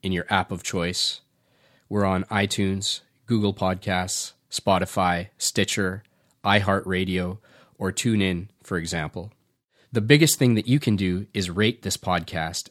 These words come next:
and leave your review in iTunes or wherever you listen to it. You can also talk about this podcast, its guests, or the ideas shared on it in your own podcasts.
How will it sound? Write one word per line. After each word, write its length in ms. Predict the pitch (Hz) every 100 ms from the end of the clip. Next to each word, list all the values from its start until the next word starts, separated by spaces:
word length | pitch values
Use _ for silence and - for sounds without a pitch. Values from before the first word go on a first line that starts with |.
| -
and 200 | 92 92
leave 220 | 120 107
your 140 | 92
review 500 | 85 87 85 78 101 -
in 140 | 95
iTunes 680 | - 98 104 110 104 104 - -
or 140 | 85
wherever 460 | 82 85 90 92 82
you 160 | 80
listen 300 | 80 82 -
to 160 | - 73
it. 220 | 65 - _ _ _ _ _ _ _ _ - -
You 100 | 127
can 120 | 127 123
also 240 | 123 110
talk 280 | - 113 110
about 260 | 110 107
this 140 | 101 -
podcast, 840 | - 104 95 104 95 101 - - _ _ -
its 180 | 90 -
guests, 520 | 107 104 107 - - _
or 100 | 92
the 160 | 90 92
ideas 360 | 85 101 104 -
shared 280 | 110 98
on 180 | 92 90
it 140 | 92 -
in 100 | 98
your 180 | 98 113
own 160 | 127
podcasts. 800 | 117 117 113 104 110 110 - -